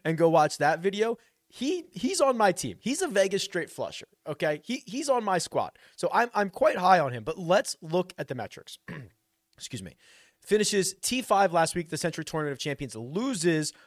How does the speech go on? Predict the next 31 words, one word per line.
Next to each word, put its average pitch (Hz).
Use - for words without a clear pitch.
over 202
a 170
stroke 165
with 151
the 147
putter 165
and 151
was 143
a 135
zero 151
off 180
the 156
tee. -
We 208
know 170
the 147
only 262
flaw, 160
and 143
I 143
put 190
that 185
in 160
quotations, 151
is 180
that 156
he 190
is 151
not 156
very 170
long 143